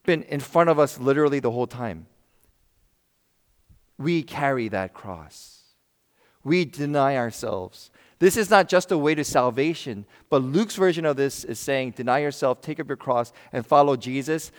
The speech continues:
He adds the word daily. So if you said in nineteen seventy-two, "I gave my life to Christ, I'm pretty good," that doesn't mean you're in this sync with Jesus Christ.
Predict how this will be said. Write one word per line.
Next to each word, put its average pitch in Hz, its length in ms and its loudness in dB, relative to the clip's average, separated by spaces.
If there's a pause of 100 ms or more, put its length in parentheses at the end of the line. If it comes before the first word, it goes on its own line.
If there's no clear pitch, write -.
(140)
He 165 200 0
adds 160 180 6
the 170 100 0
word 165 360 2 (420)
daily. 147 640 0 (1160)
So 254 160 12
if 240 100 8
you 294 100 6
said 277 260 10
in 196 120 8
nineteen 190 280 2
seventy-two, 170 480 4
"I 151 60 10
gave 170 220 6
my 160 120 4
life 147 200 4
to 117 100 -4
Christ, 156 400 6
I'm 135 100 0
pretty 190 300 0
good," 143 460 6 (1160)
that 220 280 10
doesn't 208 420 8
mean 165 360 0
you're 147 340 4
in 185 400 0 (120)
this 143 560 0
sync - 500 -8
with 113 180 -6
Jesus 92 340 -10
Christ. - 500 -16